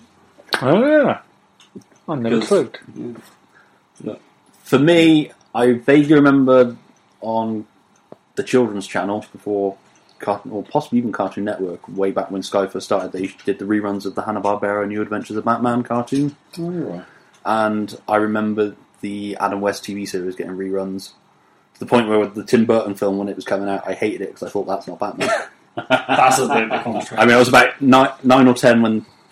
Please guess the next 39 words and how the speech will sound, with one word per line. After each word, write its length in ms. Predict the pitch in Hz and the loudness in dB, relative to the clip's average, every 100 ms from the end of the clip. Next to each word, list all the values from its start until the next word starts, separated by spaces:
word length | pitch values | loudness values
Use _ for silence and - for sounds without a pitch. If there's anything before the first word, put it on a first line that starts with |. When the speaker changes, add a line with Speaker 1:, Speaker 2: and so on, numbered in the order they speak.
| _ _ | _ _
Speaker 3:
it 60 | 101 | -10
was 100 | 110 | -2
eighty-nine, 380 | 110 104 104 92 | 0 2 0 -2
so 80 | 107 | 0
yeah, 160 | 101 | 0
nine 220 | 95 104 | 0 -2
and 100 | 98 | -4
ten. 260 | 98 95 92 - - _ | -4 -6 -6 -14 -20 _
Speaker 4:
Do 100 | 143 | -2
you 160 | 175 160 | 2 2
remember 600 | 113 101 95 90 101 - - _ _ _ | 2 0 0 -2 -4 -6 -20 _ _ _
the 120 | 113 | -8
summer, 540 | - - 110 104 104 - | -8 -4 -2 0 -2 -2
that 220 | 110 104 | -6 -6
summer, 400 | - 104 95 92 | -4 -2 -2 -4
when 120 | 98 101 | -4 -4
everyone 200 | 101 101 | -4 -6
was 80 | 95 | -8
getting 200 | 101 95 | -10 -6
Batman, 600 | 101 98 98 92 92 90 | -4 -4 -4 -8 -10 -12
uh, 20 | |
Speaker 3:
Shaved 340 | - - 117 113 | -4 2 2 4
into 160 | 117 | 2
the 100 | 123 | 4
Speaker 4:
tramway 80 | 120 | 4
Speaker 3:
back 100 | 123 | 4
of 60 | 131 | 4
their 100 | 131 147 | 6 4
Speaker 4:
shaved 40 | 143 | 2
Speaker 3:
heads. 240 | 98 - | -4 -6
Speaker 4:
into 120 | 92 | -8
their 100 | - | -4
heads 80 | 117 | -2
and 100 | - | -2
stuff, 120 | - - - - - - _ | -6 -8 -12 -16 -18 -20 _
yeah. 80 | - - | -20 -12
That 260 | 160 - 82 | -2 0 0
was 140 | - | -2
weird. 340 | 82 80 80 | -4 -6 -10